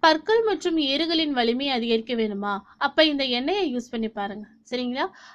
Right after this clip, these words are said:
பற்களின் ஆரோக்கியத்தை ஆரம்பத்திலேயே கவனிக்கலைன்னா, பின் கடுமையான விளைவை சஞ்சிருக்க-, சந்திக்க நேரிடும். பல் பிரச்சனைகளை குறித்து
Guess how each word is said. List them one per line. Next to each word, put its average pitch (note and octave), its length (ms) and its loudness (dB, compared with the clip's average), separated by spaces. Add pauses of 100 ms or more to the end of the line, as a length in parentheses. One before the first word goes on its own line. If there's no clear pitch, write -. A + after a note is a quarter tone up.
(100)
பற்களின் D4 480 4
ஆரோக்கியத்தை C#4+ 760 2
ஆரம்பத்திலேயே E4 840 4
கவனிக்கலைன்னா, B3 800 -2 (100)
பின் D#4+ 160 -4
கடுமையான D#4+ 640 2
விளைவை C#4 340 -4
சஞ்சிருக்க-, A#3+ 520 -4
சந்திக்க C4+ 440 -6
நேரிடும். G#3 340 -4 (580)
பல் G#4 280 6
பிரச்சனைகளை F4+ 520 0
குறித்து B3 460 -4